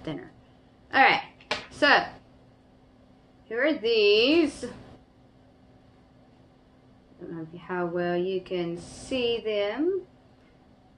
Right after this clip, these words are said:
So we're going to go ahead and cut these.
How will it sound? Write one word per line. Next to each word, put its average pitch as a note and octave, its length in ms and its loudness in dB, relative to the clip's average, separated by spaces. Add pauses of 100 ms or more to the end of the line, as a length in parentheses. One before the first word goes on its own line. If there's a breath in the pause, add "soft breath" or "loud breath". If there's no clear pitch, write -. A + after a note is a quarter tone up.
(140)
So - 80 -20 (100)
we're G#3 140 -14
going G#3+ 200 -6
to G3 420 0 (100)
go A3 100 -12
ahead G#3+ 360 -4
and G3 340 -6 (1300)
cut - 180 -14
these. G#3+ 540 -10